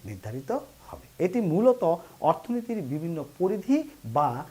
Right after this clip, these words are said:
খাতসমূহ বা বিভিন্ন সেক্টরের উপরে নির্ভর করে।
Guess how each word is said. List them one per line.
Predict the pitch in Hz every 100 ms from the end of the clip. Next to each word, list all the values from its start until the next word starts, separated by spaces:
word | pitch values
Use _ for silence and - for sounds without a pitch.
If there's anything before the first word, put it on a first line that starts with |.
| - - -
খাতসমূহ | 226 269 - - 160 127 131
বা | 120 120
বিভিন্ন | 143 160 170 165 -
সেক্টরের | 240 240 - 294 254 139
উপরে | 131 147 220 - - 123
নির্ভর | 135 131 107 98
করে। | -